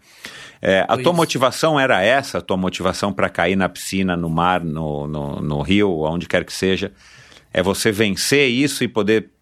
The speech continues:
Speaker 1: é, esses seus medos, essas suas aflições e, e também se ver mais,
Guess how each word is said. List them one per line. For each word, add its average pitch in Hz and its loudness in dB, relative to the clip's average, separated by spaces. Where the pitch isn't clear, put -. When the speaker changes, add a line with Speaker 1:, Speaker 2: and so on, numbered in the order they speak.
Speaker 1:
é, 76 -4
esses 90 -6
seus 87 0
medos, 95 2
essas 87 -4
suas 85 -2
aflições 95 -2
e, 90 -6
e 90 -2
também 92 0
se 101 -2
ver 90 2
mais, 87 -4